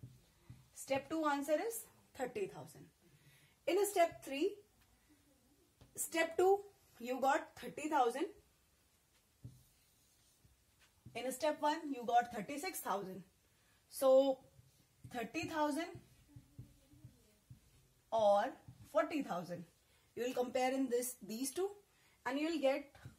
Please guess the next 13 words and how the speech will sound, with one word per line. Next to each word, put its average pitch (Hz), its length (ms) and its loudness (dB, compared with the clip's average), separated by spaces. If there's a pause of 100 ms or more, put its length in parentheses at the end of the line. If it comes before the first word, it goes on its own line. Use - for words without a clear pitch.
higher 240 440 4
of 214 180 0
these, 214 360 -8 (1200)
that 226 280 -2
will 247 180 0
be 262 260 -8 (440)
forty 247 340 -4
thousand 190 360 -8
rupees. - 380 -14 (1900)
So 302 300 -6
this 320 220 -2
will 349 180 2
become 262 400 2